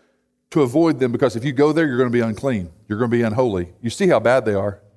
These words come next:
You see those people? They're horrific. You stay away from them. They, they taught that all the time. So a man-made rule to go and take this path, this is what would be holy, separate, keep yourself out of that, and, and take a week longer trip to get up to Galilee.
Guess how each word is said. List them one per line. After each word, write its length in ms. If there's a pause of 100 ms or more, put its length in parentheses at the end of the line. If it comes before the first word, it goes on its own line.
(380)
You 60
see 160
those 220
people? 420 (420)
They're 120
horrific. 580 (100)
You 120
stay 260
away 240
from 200
them. 120
They, 120
they 180
taught 320
that 100
all 180
the 100
time. 240 (200)
So 120
a 40
man-made 480
rule 460 (180)
to 100
go 240
and 180
take 220
this 320
path, 300
this 200
is 160
what 120
would 100
be 80
holy, 280 (140)
separate, 600
keep 180
yourself 320
out 220
of 80
that, 300
and, 180
and 100
take 180
a 60
week 320
longer 320
trip 540
to 80
get 140
up 100
to 80
Galilee. 480